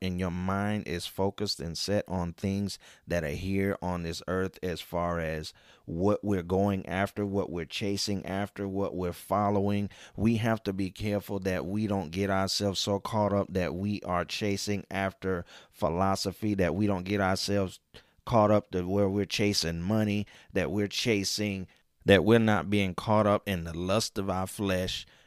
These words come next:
and the lust of our eyes and the pride of life. We have to be careful.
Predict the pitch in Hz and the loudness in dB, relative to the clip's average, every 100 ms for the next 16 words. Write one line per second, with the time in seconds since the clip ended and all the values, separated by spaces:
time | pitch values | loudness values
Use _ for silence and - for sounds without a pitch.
0 | - 90 87 87 87 95 110 - 104 98 | -8 -6 -4 -2 0 2 0 0 0 2
1 | 101 95 87 92 92 87 87 - - _ | 2 0 0 0 0 -2 -4 -8 -12 _
2 | 101 98 90 82 - 95 92 90 90 90 | -4 -4 -4 -4 -4 0 2 2 0 -2
3 | - 95 87 90 82 65 - - _ _ | -2 -4 -4 -4 -4 -8 -16 -20 _ _
4 | _ _ _ 87 104 98 101 92 - 101 | _ _ _ 0 2 2 0 -2 -2 -2
5 | 92 90 - 98 82 - 71 | -2 0 2 2 0 -6 -10